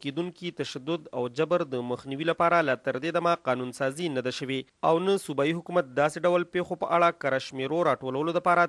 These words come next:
تګ لاره وضع کړې، چې له وجې په صوبه کې په زنانو د زور زیاتي پیښو کې هر کال زیاتوالی په ریکارډ راځي. ښځو باندې تشدد پر ضد د شپاړس ورځو فعالیت لاندې را جوړه کړې شوې غونډې په مهال، پېښور کې د زنانو د حقونو دپاره فعال یو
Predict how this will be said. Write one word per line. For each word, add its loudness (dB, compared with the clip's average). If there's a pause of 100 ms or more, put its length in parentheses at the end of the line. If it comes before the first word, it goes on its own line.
(140)
تګ 0
لاره 2
وضع -2
کړې، -6
چې 0
له 4
وجې 0
په -6
صوبه 0
کې -12
په 0
زنانو 0 (140)
د -6
زور 0
زیاتي -4
پیښو -4
کې -2
هر 2
کال 2 (120)
زیاتوالی 0
په 0
ریکارډ 0
راځي. -2 (340)
ښځو 0
باندې 2
تشدد -6
پر 2
ضد -2 (120)
د 0
شپاړس 0
ورځو 0
فعالیت 0 (100)
لاندې 2
را 2
جوړه -2
کړې -6
شوې -6
غونډې -4
په 0
مهال، 6 (200)
پېښور 0
کې -4
د 2
زنانو 0 (160)
د -2
حقونو -4
دپاره 4 (100)
فعال 2
یو 0